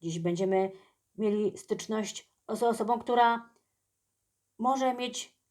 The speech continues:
nad nami kontrolę i będzie wymagała bezwzględnego podporządkowania się,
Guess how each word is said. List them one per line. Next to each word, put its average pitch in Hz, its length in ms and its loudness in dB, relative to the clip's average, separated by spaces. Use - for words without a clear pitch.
nad 214 180 -2
nami 240 260 2
kontrolę 233 680 2
i 233 320 -4
będzie 233 340 -2
wymagała 226 760 2
bezwzględnego 226 1080 0
podporządkowania 233 960 0
się, - 260 -14